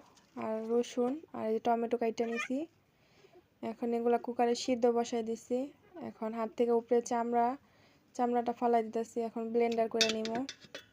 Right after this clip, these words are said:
তো একটু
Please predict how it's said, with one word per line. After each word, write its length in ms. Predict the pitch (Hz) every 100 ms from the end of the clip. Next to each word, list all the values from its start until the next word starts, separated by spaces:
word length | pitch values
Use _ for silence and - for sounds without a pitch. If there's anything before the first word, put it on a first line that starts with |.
| _ _ _ _ _ _ _ _ _ _ _ - - _ _ _ _ _ _ _ _ _ - 247
তো 120 | 240 240
একটু 300 | 254 - -